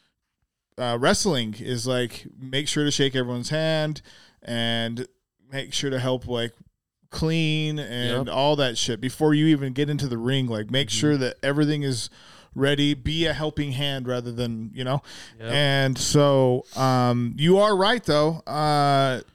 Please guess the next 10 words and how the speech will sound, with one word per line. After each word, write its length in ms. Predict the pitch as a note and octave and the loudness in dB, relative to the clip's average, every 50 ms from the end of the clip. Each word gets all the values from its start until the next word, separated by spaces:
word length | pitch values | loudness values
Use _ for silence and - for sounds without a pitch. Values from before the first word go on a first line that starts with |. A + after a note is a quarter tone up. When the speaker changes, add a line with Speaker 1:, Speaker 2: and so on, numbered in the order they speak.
| _ _ _ _ D3 | _ _ _ _ 0
Speaker 1:
that 200 | C#3+ D3 D3 - | 2 2 2 4
there, 400 | D#3+ D#3 E3 E3+ E3+ E3 - - - F#2+ A2+ B2 C3+ | 4 4 4 4 4 2 -2 -8 -14 -18 -18 -8 -2
there 260 | C#3+ D3+ D#3 D#3+ D3 | 0 2 2 2 2
are, 500 | D3+ D3+ D3+ D3+ D#3 D#3 D#3 D#3 D#3 D3 | 2 2 4 4 4 4 4 4 2 0
um, 600 | C#3 C3+ C3+ C#3 C#3+ C#3 C#3 C#3 C3 C3 B2 A#2 _ _ _ _ _ _ - - _ _ _ _ _ _ _ _ _ | -2 -2 -2 -2 0 0 -2 -2 -4 -6 -6 -8 _ _ _ _ _ _ -20 -20 _ _ _ _ _ _ _ _ _
folks 300 | - - E3 E3 - - | 0 2 2 2 2 0
with 120 | F3 E3+ - | 0 2 2
their 120 | E3+ D#3 | 0 2
hands 320 | D3 D3+ D#3 F3 G3+ D#3+ C#3+ | 2 2 0 0 0 0 0
out 320 | C3 C3 C#3 D3 C#3+ - | 0 0 0 -2 -4 -8